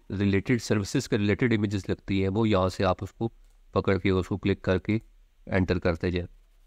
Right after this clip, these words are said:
ठीक है, यहाँ पे वो इमेज आ जाएगी। अभी टेक्स्ट कैसे लिखना है, हमने यहाँ पे खुद लिखने के बजाय आप Gemini, अ, एक वेबसाइट है gemini dot google dot com, ए आई की वेबसाइट है, इससे आप टेक्स्ट ले सक-, सकते हैं।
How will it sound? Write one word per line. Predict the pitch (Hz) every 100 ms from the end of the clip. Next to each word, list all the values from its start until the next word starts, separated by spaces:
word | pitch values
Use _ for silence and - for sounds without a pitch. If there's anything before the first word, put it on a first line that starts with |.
| -
ठीक | - 113
है, |
यहाँ | 101 92 95
पे | 104
वो | 98 104 104 -
इमेज | 101 92 90
आ | 90
जाएगी। | 90 85 87 - - -
अभी | 123 160
टेक्स्ट | - 185 -
कैसे | 156 -
लिखना | 156 117 135
है, | 135
हमने | 110 127
यहाँ | 117 104 101
पे | 120 - -
खुद | 160 139
लिखने | 113 143
के | 143
बजाय | 131 127 127
आप | 131 110 120 _ _ _ _ 110
Gemini, | 101 107 127 135 131 135 _ _ _ -
अ, | - 104 101 -
एक | 107 104
वेबसाइट | 101 - 98 101 98
है | 95 - _ _ _ -
gemini | 98 98 101 101
dot | 98 95
google | 95 98 98
dot | 95 92 98
com, | 95 101
ए | 113
आई | 107 101
की | 98 104
वेबसाइट | 95 - 98 90
है, | 92 - - _ - -
इससे | 117 - 117
आप | 104
टेक्स्ट | 117 101 101
ले | 98
सक-, | 104 - -
सकते | - - - 92
हैं। | 92